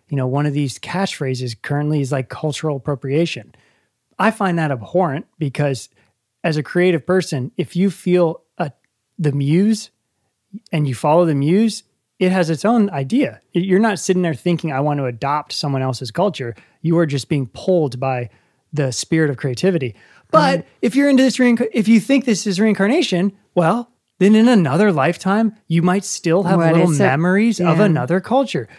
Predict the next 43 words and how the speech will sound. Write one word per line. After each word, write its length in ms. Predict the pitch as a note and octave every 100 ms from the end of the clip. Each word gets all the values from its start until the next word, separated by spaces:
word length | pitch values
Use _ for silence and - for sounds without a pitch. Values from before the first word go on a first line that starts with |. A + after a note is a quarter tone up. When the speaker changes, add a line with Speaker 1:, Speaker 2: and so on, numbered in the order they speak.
| _
Speaker 1:
So 100 | -
Speaker 2:
Yeah. 80 | E3+
Speaker 1:
you're 120 | D#3
gonna 120 | E3+ F#3
be 100 | F#3
bringing 400 | C#3+ C#3 E3 E3+
that 180 | D#3 D#3+
into 300 | D3+ D3+ E3
this 260 | A3 A3
lifetime. 460 | D3 B2 - A#2+ G#2+ _ _
I 60 | D3+
have 100 | D#3
a 80 | D#3+
friend, 420 | - F3 F3+ G3+
he's 220 | - E3
Greek. 540 | B2+ C#3+ D3 A3+ - - _ _ _ _
Um, 400 | D#3 C#3+ C3 C3+ - _ -
he 480 | C#3 D3+ D3+ D3+ - _
went 280 | D3+ D3+ D#3+
and 160 | - C#3
taught 380 | - D#3 D#3+ -
abroad 640 | D3+ C3 C3 C#3 E3 F3+ - _ _
in 360 | - D3 C#3+ C#3+
Korea. 640 | - - C#3+ C#3 E3 G#3+ - _ _
He 180 | _ D#3
married 320 | C#3 C#3 D#3+
a 40 | D#3+
Korean 360 | - E3 C#3+
woman. 400 | B2+ D#3 G#3 A3+ -
This 160 | - F3
guy 200 | - E3
is 120 | E3
carving 460 | C#3 - E3 D#3 D#3+
Asian 300 | F3+ D#3 D#3+
masks 440 | D#3 F#3 D3 - -
all 180 | C#3+
the 80 | C#3+
time. 340 | C#3+ G#3 D3+ G#2+ _ _
Is 80 | A#2
that 140 | C3+
cultural 360 | C3 C3 C3+ C3+
appropriation? 720 | A#2+ C#3 C3+ C#3+ D#3+ A#3 B3 B3+
Or 480 | - A#2+ D3 G#3+